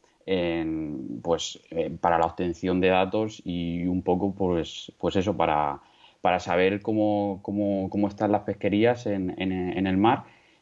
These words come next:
Y ahora, si quieres, pues, te cuento un poco cómo lo, los tipos de embarque y dónde, dónde he estado.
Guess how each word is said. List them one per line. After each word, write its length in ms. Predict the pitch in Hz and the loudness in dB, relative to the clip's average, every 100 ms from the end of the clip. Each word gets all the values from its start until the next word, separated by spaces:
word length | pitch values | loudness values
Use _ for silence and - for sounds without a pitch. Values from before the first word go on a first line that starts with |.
| - | -2
Y 360 | 104 98 95 | 2 6 6
ahora, 120 | 92 90 | 6 4
si 120 | 101 | 0
quieres, 160 | 95 | -4
pues, 160 | - 92 | -4 -8
te 100 | 90 | -6
cuento 300 | 90 92 92 | -4 -4 -4
un 100 | 92 | -4
poco 260 | 90 87 85 | -4 -4 -4
cómo 400 | 87 85 82 82 - | -2 0 0 -4 -2
lo, 240 | 90 85 | 2 2
los 260 | 82 - - | 2 0 0
tipos 240 | 104 92 | 0 2
de 60 | 90 | 2
embarque 360 | 90 90 101 92 | 4 2 0 0
y 20 | |
dónde, 560 | 87 82 78 76 71 69 | 0 2 0 0 -4 -6
dónde 200 | 78 76 | -4 -4
he 20 | |
estado. 360 | - 78 76 | -4 -4 -4